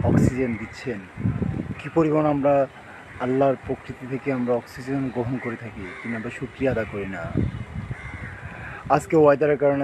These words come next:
আমি আল্লাহর কাছে লাখ লাখ শুকরিয়া, আলহামদুলিল্লাহ। আমি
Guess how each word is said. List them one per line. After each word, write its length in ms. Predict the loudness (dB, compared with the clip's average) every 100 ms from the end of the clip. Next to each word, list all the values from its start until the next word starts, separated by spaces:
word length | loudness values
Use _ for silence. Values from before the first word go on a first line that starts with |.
| 0
আমি 100 | 2 0
আল্লাহর 240 | 0 -4
কাছে 180 | -6 -6 -6 -4
লাখ 120 | -8 -6
লাখ 120 | -6 -6
শুকরিয়া, 400 | -10 -8 -6 -4 -6 -4 -4
আলহামদুলিল্লাহ। 840 | -4 -4 -4 -4 -6 -4 -2 -2 -2 -4 2 2 4 2 -2 0 0 2 2 4 4 4 4 4 0 0 0 2 0 -2 -2 0 2 0 -6 -12 -10 -8 -4 4 4 6 4 0 -8 -8 -6 -4 -6 -2
আমি 120 | -2